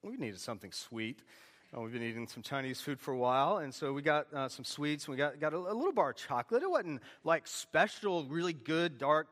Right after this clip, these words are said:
chocolate. It was just, it was just chocolate, maybe a Hershey's or something, and we gave it to Benjamin, and he was amazed. Yesterday, he had goldfish.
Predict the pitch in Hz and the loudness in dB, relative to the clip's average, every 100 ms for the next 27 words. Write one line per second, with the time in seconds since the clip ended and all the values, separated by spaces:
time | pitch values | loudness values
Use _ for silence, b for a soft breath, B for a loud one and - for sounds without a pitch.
0 | - - 160 170 240 233 - 381 392 330 | -12 0 0 2 -2 -8 -12 -14 -12 -12
1 | - - 262 339 139 202 - _ b b | -12 -2 -2 0 -4 -6 -8 _ b b
2 | b b 190 196 160 - 175 165 170 165 | b b -6 -2 -2 -2 -4 -2 -6 -6
3 | 147 139 156 156 196 208 135 131 127 143 | -8 -6 -8 -6 -8 -6 -6 -8 -6 -4
4 | 143 135 131 127 135 139 160 220 b b | -4 -8 -8 -6 -6 -6 -6 -10 b b
5 | b b b b b b _ _ _ _ | b b b b b b _ _ _ _
6 | _ _ 120 104 90 78 82 139 131 92 | _ _ -14 -12 -14 -10 -8 -6 -8 -16
7 | - - _ _ _ _ _ _ _ _ | -20 -20 _ _ _ _ _ _ _ _
8 | _ _ _ b b b b b b b | _ _ _ b b b b b b b
9 | _ _ _ _ _ _ _ _ _ _ | _ _ _ _ _ _ _ _ _ _
10 | - 113 - - 214 - - b b b | -8 -6 -6 -8 -14 -16 -20 b b b
11 | b b _ _ _ _ - 151 143 160 | b b _ _ _ _ -16 -16 -12 -4
12 | 220 226 - 294 - - - | -4 -4 -10 -12 -12 -20 -20